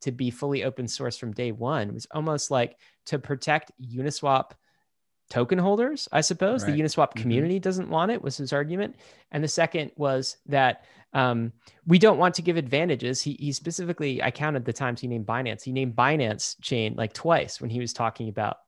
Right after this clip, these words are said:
Speaker 1: license. So it was almost like, um, in order to be a steward of a system, a decentralized system that we want in the future, we don't want to give advantages to the next
Speaker 2: Mm-hmm.
Speaker 1: Pancake Swap that's just gonna
Speaker 2: Right.
Speaker 1: deploy Uniswap V three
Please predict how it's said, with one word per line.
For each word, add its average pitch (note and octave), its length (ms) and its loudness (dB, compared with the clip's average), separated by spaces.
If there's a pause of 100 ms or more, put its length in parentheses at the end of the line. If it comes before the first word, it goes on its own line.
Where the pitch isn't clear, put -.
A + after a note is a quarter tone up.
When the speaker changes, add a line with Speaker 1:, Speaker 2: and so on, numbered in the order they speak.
Speaker 1:
license. A#2+ 360 -8
So C3+ 340 0 (440)
it F3 60 4
was F3 160 2
almost G3+ 360 0
like, D#3+ 280 2
um, C3 320 2 (480)
in E3 140 0
order F3+ 240 2
to F3 120 -8
be D#3+ 140 -2
a C#3 40 -2
steward E3 680 -2
of C#3 420 0
a C3 400 0 (280)
system, - 560 -4
a - 20 -2
decentralized C3+ 580 -4
system C#3 280 -6
that B2+ 100 -8
we B2+ 80 -4
want B2+ 160 -4
in B2+ 60 -12
the A#2 60 -6
future, D#3+ 380 -6
we A2+ 140 -4
don't D3 260 0
want C#3 200 -4
to - 80 -10
give B2+ 260 -2
advantages A2+ 880 0 (300)
to D3 100 -2
the C3+ 100 2
next B2+ 280 2
Speaker 2:
Mm-hmm. - 60 -12
Speaker 1:
Pancake C3+ 580 -4
Swap A2+ 340 0
that's C3 220 -4
just - 180 -4
gonna B2 140 -4
Speaker 2:
Right. A#2+ 80 -4
Speaker 1:
deploy A#2+ 560 -2 (280)
Uniswap C#3 480 0
V C3 200 -2
three B2 580 -4